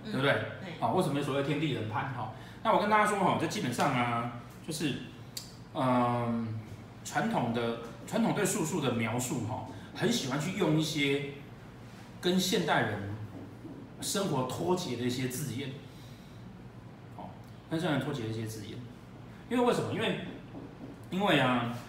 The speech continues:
Speaker 2: 中文哦，中文每一个字是有意思的。然后我们不是拼音文字，所以我们不能去用一个什么 A 代表什么，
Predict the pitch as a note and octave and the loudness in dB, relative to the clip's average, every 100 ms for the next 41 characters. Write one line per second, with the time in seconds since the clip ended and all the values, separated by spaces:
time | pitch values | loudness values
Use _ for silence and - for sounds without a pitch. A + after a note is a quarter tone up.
0 | - - A3+ A#3+ B2 A#2 A#2+ G#2+ F#2+ - | -6 6 8 10 8 6 4 0 -2 -8
1 | - - - - G#3+ E3+ B2+ A#2 - - | -10 -14 -12 -2 2 4 4 2 -4 -10
2 | - - C#3+ B2+ D#3 D3 F#3+ C#3+ C3+ G#2+ | -14 -8 -2 0 2 0 0 -2 -2 -2
3 | A#2 G#2+ C#3 C3 - - - - - - | -4 -4 -6 -8 -10 -12 -16 -16 -16 -16
4 | - - - - - - G#3 A3 - - | -16 -16 -16 -16 -10 -2 2 2 0 -4
5 | C3+ B2+ C#3+ D3+ C3 C3+ - E3+ D3 C#3 | -2 2 2 2 0 -4 -2 0 0 0
6 | B2+ F#2+ G#2 G#2+ - - - - - - | -2 -4 -6 -6 -8 -12 -14 -16 -8 0
7 | B3 C#3 C3+ F3 C#3 D3+ - - - - | 2 2 2 2 2 0 -6 -12 -14 -14
8 | - - - - - - - G#3 G#3+ E3 | -14 -14 -14 -14 -14 -10 -6 0 2 2
9 | D3 C#3 A#2 A2+ A2+ - E3 D#3 D#3+ B2 | 2 0 -2 -2 -2 0 2 4 4 4
10 | A#2+ G#2 | 0 -2